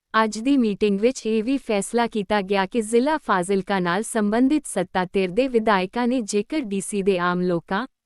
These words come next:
ਵੱਖ-ਵੱਖ ਯੂਨੀਅਨਾਂ ਦੇ ਨੁਮਾਇੰਦਿਆਂ ਅਤੇ ਪੱਤਰਕਾਰਾਂ ਪ੍ਰਤੀ ਅਪਣਾਏ ਜਾ ਰਹੇ ਅੜੀਅਲ ਰਵੱਈਏ ਦਾ ਨੋਟਿਸ ਨਾ ਲਿਆ ਤਾਂ ਭਵਿੱਖ ਵਿੱਚ ਉਹਨਾਂ ਦਾ ਵੀ ਵਿਰੋਧ ਕਰਨ ਬਾਰੇ ਵਿਚਾਰ ਚਰਚਾ ਕੀਤੀ ਜਾਵੇਗੀ।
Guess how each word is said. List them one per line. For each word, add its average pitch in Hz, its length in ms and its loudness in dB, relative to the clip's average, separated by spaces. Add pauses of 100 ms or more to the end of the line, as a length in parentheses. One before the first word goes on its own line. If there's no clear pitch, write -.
(100)
ਵੱਖ-ਵੱਖ 277 580 0
ਯੂਨੀਅਨਾਂ 214 480 2
ਦੇ 202 140 2
ਨੁਮਾਇੰਦਿਆਂ 185 680 0
ਅਤੇ 196 160 0
ਪੱਤਰਕਾਰਾਂ 185 760 -2
ਪ੍ਰਤੀ 196 460 -4
ਅਪਣਾਏ 202 360 -2
ਜਾ 202 220 0
ਰਹੇ 190 280 -2 (120)
ਅੜੀਅਲ 247 260 0
ਰਵੱਈਏ 180 400 2
ਦਾ 254 160 2
ਨੋਟਿਸ 226 480 0
ਨਾ 196 140 2
ਲਿਆ 196 240 2
ਤਾਂ 240 240 0
ਭਵਿੱਖ 214 340 0
ਵਿੱਚ 208 220 0
ਉਹਨਾਂ 196 280 0
ਦਾ 185 140 2
ਵੀ 262 160 -2
ਵਿਰੋਧ 220 380 4
ਕਰਨ 196 300 0
ਬਾਰੇ 190 280 2
ਵਿਚਾਰ 196 380 0
ਚਰਚਾ 185 380 -4
ਕੀਤੀ 185 340 -4
ਜਾਵੇਗੀ। 175 580 -2